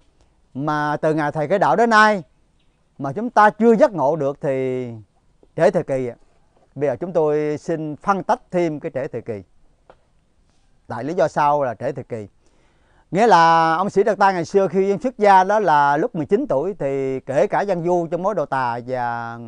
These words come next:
Ngài ngồi trạch đi liên thiền là mười hai năm. Lúc Ngài đắc đạo là ba, ba mươi mốt tuổi và Ngài nhập Niết Bàn là tám mươi tuổi. Như vậy thì bây giờ đó là Đức Thầy Chính Yêu chúng ta hôm nay là lễ kỷ niệm lần thứ tám mươi mốt,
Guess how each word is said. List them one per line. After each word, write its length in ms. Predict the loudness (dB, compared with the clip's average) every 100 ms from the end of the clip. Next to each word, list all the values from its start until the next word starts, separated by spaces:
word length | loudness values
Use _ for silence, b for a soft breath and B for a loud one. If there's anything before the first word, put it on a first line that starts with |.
| -18 -12
Ngài 260 | -10 -10
ngồi 240 | -8 -8 -8
trạch 160 | -8
đi 100 | -6
liên 140 | -6 -4
thiền 240 | -6 -6
là 80 | -8
mười 160 | -8
hai 200 | -6 -6
năm. 180 | -4 -8 -12 _ _ _ -6
Lúc 140 | -6
Ngài 140 | -6 -8
đắc 120 | -6
đạo 220 | -6 -6
là 100 | -6
ba, 160 | -4 -2
ba 220 | 0 0
mươi 120 | -2
mốt 40 | -4
tuổi 240 | -8 -8 -8
và 200 | -6 -6
Ngài 400 | -8 -12 -12 -12
nhập 160 | -14 -14
Niết 100 | -8
Bàn 220 | -6 -6
là 60 | -8
tám 220 | -8 -8
mươi 80 | -8
tuổi. 200 | -10 -10 -14 _ b b b b
Như 120 | 0
vậy 120 | 2 2
thì 100 | 2
bây 120 | 4
giờ 300 | 4 4 4
đó 80 | 2
là 400 | 4 4 4 2
Đức 160 | -2
Thầy 200 | -2 -2
Chính 180 | 0 0
Yêu 240 | 4 4 2
chúng 140 | 2
ta 140 | 4 4
hôm 140 | 2
nay 240 | -2 0
là 220 | 0 0 0
lễ 220 | 0 -2
kỷ 160 | -2
niệm 240 | -4 -4 -4
lần 160 | -6
thứ 80 | -4
tám 180 | 0 0
mươi 100 | 2
mốt, 160 | 2